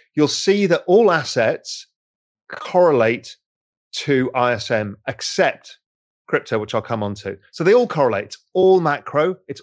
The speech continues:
all about the business cycle. If you don't understand that, then it's really difficult to navigate yourself around this world 'cause you're flying blind.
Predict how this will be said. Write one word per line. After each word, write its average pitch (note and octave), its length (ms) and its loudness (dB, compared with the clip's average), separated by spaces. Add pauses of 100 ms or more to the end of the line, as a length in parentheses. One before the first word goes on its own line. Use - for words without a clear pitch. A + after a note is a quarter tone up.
all E3 180 0
about C#3 180 0
the A#2+ 60 -10
business G#2 280 -6
cycle. A#2 420 -6
If B2 100 -10
you C#3+ 60 -2
don't E3 160 2
understand C#3+ 500 -2
that, B2+ 320 0 (300)
then C3 120 0
it's B2 140 -8
really D3 280 2
difficult C3 420 -4
to B2 60 -10
navigate B2 420 -2
yourself A#2 380 -4
around A2+ 260 0
this A2 180 -10
world D#3 260 2
'cause A2+ 120 -10
you're A2+ 100 -4
flying G#2 360 -4
blind. F2+ 360 -12